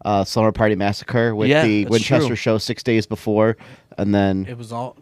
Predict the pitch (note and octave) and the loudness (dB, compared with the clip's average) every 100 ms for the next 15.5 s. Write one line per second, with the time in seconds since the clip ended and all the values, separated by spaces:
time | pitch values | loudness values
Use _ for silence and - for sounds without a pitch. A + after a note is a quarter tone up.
0 | _ A#2 A#2+ - A2+ C#3 - C3 B2 A2 | _ -2 -2 -4 -2 -2 2 2 2 0
1 | A#2 A2+ A2+ A2 G#2+ G2+ - G#2+ G2+ G#2+ | -2 -2 -4 -8 -4 -4 -2 -2 -2 -2
2 | G#2+ A2+ G2+ G2 G#2 G#2 F#2+ F#2+ A2+ A2+ | -2 0 0 2 0 0 -2 -8 -6 -4
3 | A#2 G#2 G2+ - G#2 - G#2+ G#2+ G2 - | -2 -2 -2 0 0 0 -4 -4 -4 -4
4 | G#2+ G2 F#2+ F#2+ - - - _ C3 A2+ | -4 -2 -2 -4 -8 -18 -20 _ 0 0
5 | G#2+ B2+ A#2+ A#2 - A#2+ G#2+ A2+ B2+ B2 | 2 2 0 -2 -4 -4 -2 -2 0 0
6 | A#2+ A2 A#2 A2+ G2 G#2 G#2 F#2+ - - | -2 -2 -2 -2 -4 -6 -6 -6 -8 -10
7 | G2+ G2 G2+ G2+ G#2 G#2 G2+ A2 - A#2+ | -8 -6 -4 -2 -2 -2 -4 -6 -4 -2
8 | A#2+ - A#2+ G#3 F2 F#2 G#2 F#2+ A#2+ A#2+ | -2 0 0 2 -2 -6 -8 -6 -4 -4
9 | - - _ _ _ _ C3+ F3 B3+ D4 | -6 -16 _ _ _ _ -6 -4 0 0
10 | - B2 A2+ G#2+ G#2 G2+ _ _ _ _ | 2 0 2 2 -2 -6 _ _ _ _
11 | _ _ _ _ _ _ D#3 G3+ - _ | _ _ _ _ _ _ -2 -2 -2 _
12 | - C#3 C3+ - - D3 F#3+ - - - | -4 -2 -2 -6 -2 0 0 -6 -12 -14
13 | _ _ _ _ - F#3+ F3 F3+ G#3 A#3 | _ _ _ _ -6 -6 -6 0 2 4
14 | A3+ G#3 G#3+ F3+ E3 C3+ G#3+ - C#3 - | 0 -4 -6 0 2 4 2 0 0 2
15 | A2 G#2+ G#2 A2 G#2+ | 0 0 2 2 2